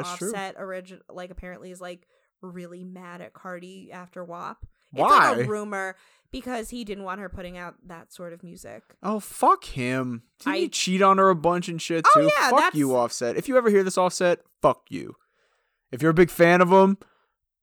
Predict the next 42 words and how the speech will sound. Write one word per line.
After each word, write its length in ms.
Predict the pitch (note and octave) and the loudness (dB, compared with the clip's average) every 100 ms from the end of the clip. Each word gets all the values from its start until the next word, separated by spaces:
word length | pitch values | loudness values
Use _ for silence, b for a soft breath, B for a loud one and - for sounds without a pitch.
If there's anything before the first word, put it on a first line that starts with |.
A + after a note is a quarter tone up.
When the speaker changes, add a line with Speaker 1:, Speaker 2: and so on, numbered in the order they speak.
| _ D3+ | _ 2
Speaker 1:
okay, 320 | D#3 E3 C3 | 4 2 2
like 320 | A#2+ C#3 C3+ | 4 2 0
music 360 | C#3 C#3 C3 C#3 | -4 -4 -6 -8
if 100 | C#3 | -4
you 80 | |
want, 320 | D3 F#3 F#3+ F#3 D#3 | 4 6 6 4 2
but 320 | E3 D#3 D3 - _ | 6 6 4 -4 _
fuck 280 | _ F3 D3 | _ 2 2
him. 320 | C#3+ F2+ C#2 _ _ _ _ - | -4 -8 -12 _ _ _ _ -16
Speaker 2:
Yeah, 200 | A3 G3+ | -12 -12
no. 280 | F#3 F#3+ _ _ _ _ _ _ | -12 -14 _ _ _ _ _ _
Speaker 1:
Let 140 | G#3+ | -2
her 120 | A3+ | 0
have 180 | D3+ B2+ | 0 -2
her 100 | A#2+ | -4
fucking 440 | G#2+ - A2+ G2+ G#2 | -8 -8 -8 -10 -12
moment, 280 | D#2 D#2+ | -12 -14
you 60 | - | -18
piece 260 | - - - | -18 -18 -18
of 80 | |
shit. 300 | - - A2+ - _ _ _ _ - | -18 -12 -12 -12 _ _ _ _ -2
Wolf 180 | E3+ E3+ | -2 -2
and 80 | E3 | -4
New 60 | |
York 220 | D#3 D3 D3 | -2 -2 -2
are 60 | |
running 280 | B2 B2 B2 | -4 -4 -6
through 160 | A#2+ A#2+ | -8 -10
some 240 | A#2+ A2 | -10 -6
lines. 640 | B2 B2+ B2+ A#2+ A#2 - - _ _ _ _ | -2 -2 -2 -6 -8 -12 -16 _ _ _ _
They 100 | C#3+ | 0
end 100 | E3 | 0
up 80 | D3 | 2
actually 300 | C#3 - A2 | 0 -2 -8
passing 420 | - A#2 A2+ G2+ | -4 -4 -4 -8
out 140 | G#2+ A2+ | -8 -8
together 340 | A2 A2 G#2 | -8 -6 -6
in 80 | F#2+ | -10
the 80 | F2+ | -12
trailer. 680 | - A#2+ A#2 A2+ G#2+ A2 - _ _ _ _ _ | -6 -2 -2 -2 -2 -4 -10 _ _ _ _ _
We 100 | B2+ D3 | -4 2
get, 160 | G#3 | 2